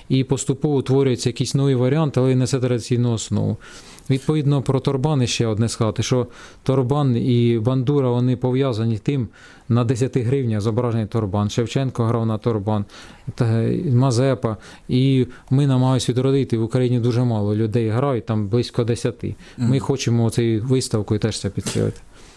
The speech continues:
Speaker 2: І кілька секунд, е, пані Катерино, ще раз про, е,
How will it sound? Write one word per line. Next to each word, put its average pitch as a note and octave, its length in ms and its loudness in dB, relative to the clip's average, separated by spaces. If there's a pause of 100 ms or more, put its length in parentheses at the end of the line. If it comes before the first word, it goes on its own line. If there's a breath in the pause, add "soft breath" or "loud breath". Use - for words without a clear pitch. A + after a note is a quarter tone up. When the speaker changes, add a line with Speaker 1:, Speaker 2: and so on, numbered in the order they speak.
(120)
Speaker 2:
І E3 180 -2
кілька C3+ 600 -2
секунд, C#3+ 520 -2 (120)
е, B2 360 2
пані A#2+ 300 -2
Катерино, A#2+ 600 -2
ще B2+ 280 -4
раз G#2+ 200 -4
про, G#2 720 -2
е, G2+ 180 -2